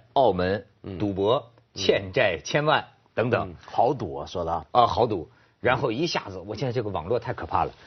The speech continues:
Speaker 1: 咵，这照片，<laughs> 出来了，越看越像葛优。
Speaker 2: 嗯。但是我就是刚刚才看到那个照片，我看了反而觉得不可-，不太可信。就
Speaker 1: 呃。
Speaker 2: 就不太可信，不是说，不是说那个人不像葛优啊，我觉得他真的还挺像的，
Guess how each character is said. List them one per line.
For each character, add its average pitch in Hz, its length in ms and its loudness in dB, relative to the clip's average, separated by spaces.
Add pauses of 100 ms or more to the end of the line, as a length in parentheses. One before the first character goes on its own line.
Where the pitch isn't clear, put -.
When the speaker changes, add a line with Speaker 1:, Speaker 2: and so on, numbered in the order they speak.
(240)
Speaker 1:
咵， 208 540 2
这 147 140 4
照 139 140 4
片， 135 280 2 (320)
<laughs> 127 380 0
出 160 160 4
来 113 140 4
了， 87 120 0 (160)
越 196 160 2
看 135 220 2
越 123 120 4
像 113 220 -2
葛 95 140 -2
优。 107 280 0 (300)
Speaker 2:
嗯。 151 540 4 (240)
但 247 120 2
是 233 160 -4 (280)
我 156 140 0
就 240 160 -2
是 190 100 -8 (140)
刚 226 180 2
刚 233 140 2
才 123 160 0
看 127 180 2
到 104 60 0
那 95 160 -2
个 95 60 -6
照 92 160 0
片， 98 120 0
我 90 80 0
看 190 240 0
了 98 80 0
反 80 160 -2
而 82 60 0
觉 87 140 -2
得 87 40 -2
不 85 120 -6
可-， - 200 -12
不 - 80 -4
太 117 200 2
可 - 220 -12
信。 - 240 -10 (1080)
就 117 100 2
Speaker 1:
呃。 107 440 2
Speaker 2:
就 254 80 2
不 233 100 0
太 262 160 4
可 - 160 0
信， 190 160 0
不 170 140 0
是 220 120 -2
说， 160 140 -6
不 185 160 0
是 247 140 0
说 240 180 2
那 277 160 2
个 156 60 4
人 95 200 -2
不 113 60 -2
像 110 260 2
葛 73 200 -4
优 85 180 -2
啊， 69 160 0
我 85 140 -2
觉 156 120 4
得 151 60 -2
他 170 80 4
真 175 180 2
的 135 80 2
还 113 120 4
挺 80 180 -10
像 87 260 0
的， 71 140 -8